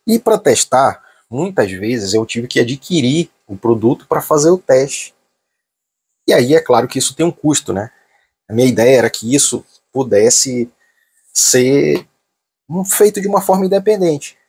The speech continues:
Digamos que o canal possa sustentar esses testes de produtos. Não dos mais caros, né, mas principalmente dos mais baratos, dos intermediários. E muitas vezes eu acabo comprando, faço o teste e depois eu vendo, mas eu nunca vou vender pelo preço que eu comprei.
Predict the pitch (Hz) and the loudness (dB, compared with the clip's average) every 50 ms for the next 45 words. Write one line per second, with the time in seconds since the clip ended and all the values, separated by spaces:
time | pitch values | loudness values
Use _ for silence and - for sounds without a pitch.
0 | _ _ _ _ _ _ _ 120 135 139 131 143 147 143 - - - 143 - - | _ _ _ _ _ _ _ -4 -4 0 2 0 0 0 -2 -2 -4 -4 -2 0
1 | 165 147 131 131 147 143 - _ - 131 135 - 135 - - - 208 208 - - | -2 0 2 2 2 0 0 _ 0 2 2 2 2 0 -2 -2 -2 -4 -4 0
2 | - 160 - - _ - - - 180 _ _ _ _ _ _ _ _ _ _ _ | 0 0 0 -2 _ 0 0 0 0 _ _ _ _ _ _ _ _ _ _ _
3 | _ _ _ _ _ _ _ _ _ _ _ _ _ _ - 123 120 - - 120 | _ _ _ _ _ _ _ _ _ _ _ _ _ _ -2 0 0 0 0 -2
4 | - - 123 123 123 - 135 135 131 - - 156 135 104 98 95 - - - _ | 0 2 2 2 2 0 -6 -6 -4 0 -2 0 0 -2 -8 -8 -10 -16 -20 _
5 | _ _ _ _ _ _ _ _ _ _ _ _ 311 285 226 185 160 151 143 131 | _ _ _ _ _ _ _ _ _ _ _ _ 0 2 4 4 4 4 4 2
6 | 131 - - 147 165 190 170 139 147 143 151 143 135 - - 180 - - 180 156 | 0 0 0 0 2 2 0 0 0 -2 -2 -2 -4 -6 -6 -8 -6 -6 -6 -6
7 | 151 151 - 147 135 135 131 113 120 120 120 147 131 123 123 135 147 147 - 107 | -6 -8 -8 -6 -6 -6 -4 -4 -6 -2 0 2 2 4 2 2 2 0 -2 -4
8 | 101 101 107 113 110 104 110 - - 113 113 104 104 98 101 107 101 107 117 127 | -14 -8 -6 -6 -6 -6 -10 -10 -8 -8 -6 -6 -8 -4 -2 0 0 2 2 2
9 | - 104 - - - _ _ _ _ _ _ _ _ _ _ _ _ _ _ _ | 2 0 -2 -8 -18 _ _ _ _ _ _ _ _ _ _ _ _ _ _ _
10 | _ _ _ _ _ _ - 135 147 156 - 180 160 127 120 139 156 165 170 160 | _ _ _ _ _ _ 0 2 2 2 2 2 0 2 2 0 0 2 2 2
11 | 165 160 156 151 - 151 143 139 139 135 127 120 110 107 _ _ _ _ _ _ | 2 2 2 2 2 0 0 0 0 -4 -4 -4 -6 -10 _ _ _ _ _ _
12 | _ _ - 151 143 - 135 123 135 160 165 151 - 170 170 165 - 156 - - | _ _ -2 -2 0 2 0 2 2 0 -2 -2 0 0 2 2 2 -2 0 2
13 | 131 147 160 - 165 160 - 170 170 175 208 220 214 180 160 139 127 123 123 120 | 2 2 2 0 -2 -2 0 0 0 2 2 0 0 0 -2 -2 -4 -4 -2 -2
14 | 143 143 196 - - 240 170 151 143 143 120 131 - - 147 147 - 151 147 - | 0 -2 -2 -4 0 2 2 4 4 4 2 2 0 0 -2 -2 0 0 -2 0
15 | - 165 160 - 247 202 - - 92 - | 0 -4 -4 -4 -8 -8 -6 -8 -8 -8